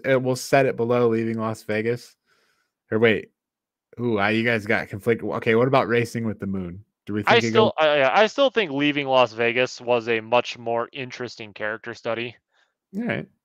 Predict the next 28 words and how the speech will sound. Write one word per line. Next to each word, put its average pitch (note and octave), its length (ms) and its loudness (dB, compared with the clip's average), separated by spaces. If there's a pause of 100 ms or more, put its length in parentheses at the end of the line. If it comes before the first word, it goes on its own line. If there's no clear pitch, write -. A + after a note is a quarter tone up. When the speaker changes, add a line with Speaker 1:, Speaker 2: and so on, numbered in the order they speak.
(200)
Speaker 1:
I'll C#3+ 80 0
take C#3+ 240 0
your A2 100 0
word G2 240 -2
for G#2+ 200 -4
it. A#2 180 -6 (380)
I, A2+ 40 0
Speaker 2:
But A2 260 2
Speaker 1:
I'll C#3 120 2
take F3 200 2
your D3 120 4
word C3 220 6
for B2+ 220 6
it, A2 40 2
and A2+ 80 0
I'll B2 180 4
agree A2 280 2
it G#2 100 -2
should G#2 160 -8
go G2+ 120 -4
behind F#2+ 380 -4
Leaving F2+ 280 -10
Las F2+ 200 -14
Vegas. - 540 -14 (1700)
Speaker 2:
Racing E3+ 380 -12
with C#3 120 -10
the G2+ 100 -12
Moon. G2 240 -16